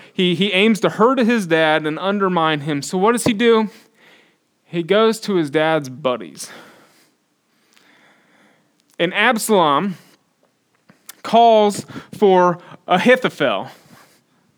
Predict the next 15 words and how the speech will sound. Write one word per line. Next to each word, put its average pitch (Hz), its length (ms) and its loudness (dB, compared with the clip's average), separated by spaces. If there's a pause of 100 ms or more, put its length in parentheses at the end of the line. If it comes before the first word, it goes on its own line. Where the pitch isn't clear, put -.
(140)
Not 151 200 0
a 147 40 -2
name 139 240 -2
you 135 100 -2
wanna 131 200 -4
name 127 180 -4
your 120 80 -8
kid. 226 380 0 (260)
Ahithophel. 180 720 0 (180)
And 190 140 2
this 233 180 2
is 240 140 -4
one 233 180 2
of 185 140 -4
David's 196 520 0